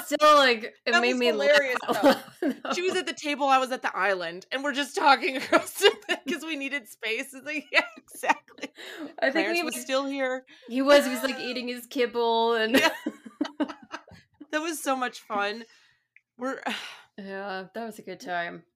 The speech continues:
Speaker 2: Yeah, that was a good one. I'm really glad you enjoyed that much and, and that one in particular. That's,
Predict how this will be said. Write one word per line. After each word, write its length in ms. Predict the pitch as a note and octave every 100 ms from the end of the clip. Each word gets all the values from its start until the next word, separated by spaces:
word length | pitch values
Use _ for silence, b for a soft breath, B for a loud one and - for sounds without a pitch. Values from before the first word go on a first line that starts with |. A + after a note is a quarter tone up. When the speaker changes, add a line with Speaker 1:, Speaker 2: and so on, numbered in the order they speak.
| _
Speaker 2:
Yeah, 420 | A#3 A3+ G#3+ G#3 F#3+ _ _ _
that 60 | A#3+
was 120 | A3
a 40 |
good 140 | G3 F#3+
one. 100 | F#3 A3
I'm 100 | A3+
really 200 | A3+ A3
glad 280 | G#3 F#3
you 80 | F#3
enjoyed 400 | F3+ E3 D#3 D3+ - -
that 280 | F#3+ F3 D#3+
much 420 | E3+ D3+ D3+ - -
and, 260 | E3 D#3+
and 140 | E3+ D3
that 200 | D3+ D3+
one 200 | D3+ C#3+
in 100 | C#3+
particular. 460 | - - _ A1 - -
That's, 320 | E3+ -